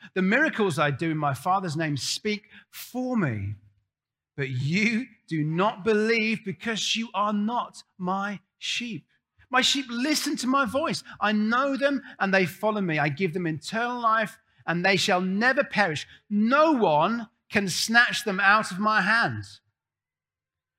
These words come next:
My Father who has given them to me is greater than all. No one can snatch them out of my Father's hand. I and my, and the Father are one." Again, the Jews picked up stones to stone him, but Jesus said to them,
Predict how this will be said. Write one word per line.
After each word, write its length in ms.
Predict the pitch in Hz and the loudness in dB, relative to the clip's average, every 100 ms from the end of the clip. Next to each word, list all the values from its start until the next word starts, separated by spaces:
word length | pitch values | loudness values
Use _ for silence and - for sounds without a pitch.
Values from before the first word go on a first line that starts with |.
| _ | _
My 200 | 151 160 | 0 0
Father 500 | 143 226 226 240 226 | 0 2 4 4 2
who 100 | 208 | 0
has 180 | 202 147 | 0 -2
given 320 | 170 247 269 | -2 -2 0
them 180 | 294 294 | 0 -2
to 120 | - | -2
me 240 | 233 240 226 | -2 -2 -2
is 160 | 180 | -4
greater 560 | 143 196 220 262 277 - | -6 -6 0 2 0 -2
than 180 | 320 262 | -2 0
all. 520 | 208 196 196 214 - _ _ _ | 0 0 0 -4 -12 _ _ _
No 300 | 165 202 277 | -2 2 4
one 180 | 285 240 | 4 2
can 140 | 208 | 0
snatch 380 | 156 - 208 190 | -2 -2 -2 -2
them 140 | 202 196 | -6 0
out 180 | 185 | 2
of 60 | 196 | 4
my 140 | 226 | 2
Father's 480 | 214 - 285 302 214 | 0 -2 -2 -2 -6
hand. 280 | - 151 139 - | -4 -4 -4 -2
I 360 | 220 233 254 254 | 0 2 0 -2
and 180 | 196 185 | -2 0
my, 240 | 170 160 - - | 0 -2 -6 -4
and 140 | 185 | -2
the 60 | 170 | -2
Father 400 | - 196 208 214 | 0 0 2 0
are 160 | 196 175 | -2 -2
one." 440 | 165 170 117 101 - _ _ _ _ _ _ _ - | 0 -2 -2 -8 -18 _ _ _ _ _ _ _ -6
Again, 260 | 151 220 | 0 0
the 60 | 208 | 0
Jews 360 | 143 226 247 - | 0 0 -2 -2
picked 340 | - 247 180 | -2 -2 -2
up 140 | 240 | -4
stones 460 | - - 214 214 - | -4 -2 -2 -2 -6
to 80 | 202 | -8
stone 320 | - 220 247 | -4 -2 0
him, 160 | 208 180 | -2 -2
but 100 | 170 | -2
Jesus 400 | 208 247 226 - | -2 -2 -2 -4
said 260 | - 262 - | -2 -2 -4
to 60 | |
them, 280 | 185 190 196 | -4 -4 -4